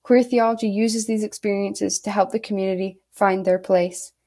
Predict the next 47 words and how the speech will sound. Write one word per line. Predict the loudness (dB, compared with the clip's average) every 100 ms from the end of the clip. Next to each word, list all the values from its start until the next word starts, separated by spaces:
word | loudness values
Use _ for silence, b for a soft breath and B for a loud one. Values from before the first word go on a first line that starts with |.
| _ _ _ _ _
Queer | 0 2
theology, | 6 6 6 4 -6 -6
in | 0 2
addition | 2 0 0 -4
to | -2
using | -2 -2 -2
the | -2
unique | -2 -2 -4
experiences | -8 -4 -2 -4 -6
of | -4
L | 0 -2
G | -2
B | -6
T | -8
Q | -10 -8
plus | -6 -6
people, | -2 -2 0 -2 -4 _ _ _ _ 0
also | 2 2 0
reclaims | -2 -2 -2 -2 -2
the | 0
right | 2 0 -2
to | -2
sexuality | -2 -2 0 2 2 -2 -6 -6
and | -6
reclaims | -6 -2 -2 -2 -2
the | -2
right | -2 -4 -4
to | -4
love. | -2 -2 -4 -16 _ _ _ _ _ _ _ _
Queer | 2 4
theology | 6 6 6 2
will | 4 6
allow | 8 6 6 4
the | 2
L | 2 0
G | -2
B | -6
T | -8 -8
Q | -10
plus | -8 -8
community | -6 -6 -4 -6 -8 -8 _ -8
to | -4
reclaim | -2 -2 0 -2 -2
their | -2 -2
space | 0 0 0
in | -2 -4
religion | -2 -2 -2 -6 -10